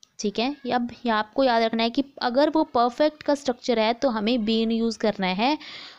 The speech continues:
वर्ब की थर्ड फॉर्म by और सब्जेक्ट की आपको पता ही है, ये accordingly चेंज होंगे। बस यहाँ पे माइनर सा चेंज ये आया है कि यहाँ पर हमने been का यूज़ करना है। परफेक्ट अगर हमें पता लग जाता है कि ये परफेक्ट में है तो हम उसका been,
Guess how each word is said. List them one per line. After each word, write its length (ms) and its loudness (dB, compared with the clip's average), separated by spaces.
वर्ब 160 2
की 120 -2
थर्ड 220 2
फॉर्म 380 0
by 300 2
और 160 0
सब्जेक्ट 440 -2
की 100 -4
आपको 240 -4
पता 240 -2
ही 180 2
है, 80 4
ये 220 -2
accordingly 540 -2
चेंज 160 -4
होंगे। 140 -4
बस 240 0
यहाँ 160 2
पे 120 2
माइनर 300 2
सा 120 0
चेंज 340 -2
ये 140 2
आया 260 2
है 200 -2
कि 100 -4
यहाँ 360 0
पर 100 2
हमने 360 0
been 280 2
का 80 4
यूज़ 240 0
करना 240 0
है। 80 0
परफेक्ट 500 -2
अगर 240 0
हमें 200 0
पता 180 0
लग 120 2
जाता 200 0
है 60 -2
कि 100 -4
ये 60 0
परफेक्ट 460 0
में 100 2
है 120 2
तो 120 -2
हम 180 0
उसका 220 -4
been, 320 -2